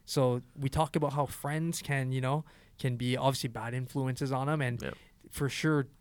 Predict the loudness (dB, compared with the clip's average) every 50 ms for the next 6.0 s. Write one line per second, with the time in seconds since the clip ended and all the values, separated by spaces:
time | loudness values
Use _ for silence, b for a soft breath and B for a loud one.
0 | -20 -20 -10 -6 -4 -4 -4 -4 -2 -2 0 2 2 2 2 0 0 0 -2 -2
1 | -2 -2 -2 -4 -4 -2 0 2 2 2 2 0 0 0 2 0 0 -2 -6 _
2 | -20 _ _ -20 _ -14 -6 0 4 6 6 6 6 4 2 0 0 0 0 -2
3 | 0 0 0 0 2 2 2 2 2 2 0 -2 -4 -4 -4 -2 0 0 -2 -2
4 | -2 4 4 4 6 6 4 6 6 6 6 6 6 6 6 6 6 6 6 4
5 | 2 4 4 6 6 6 4 4 4 2 2 2 2 2 2 2 4 4 2 2